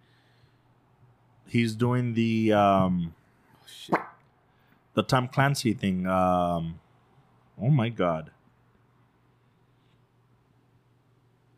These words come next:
Speaker 1: The character that, uh, that, uh, Harrison Ford plays.
Speaker 2: Uh, Jack Ryan.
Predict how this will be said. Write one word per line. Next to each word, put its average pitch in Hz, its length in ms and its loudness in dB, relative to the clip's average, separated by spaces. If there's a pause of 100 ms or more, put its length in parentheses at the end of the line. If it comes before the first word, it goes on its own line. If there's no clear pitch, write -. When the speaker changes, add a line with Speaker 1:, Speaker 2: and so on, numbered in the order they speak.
(960)
Speaker 1:
The 104 80 -4
character 151 420 -4
that, 120 340 -2 (220)
uh, 107 140 -6
that, 98 280 -2 (160)
uh, 92 260 -2
Harrison 117 360 -4
Ford 107 320 -4
plays. - 400 -8 (1800)
Speaker 2:
Uh, 110 300 -6 (260)
Jack 123 240 0
Ryan. 92 220 -4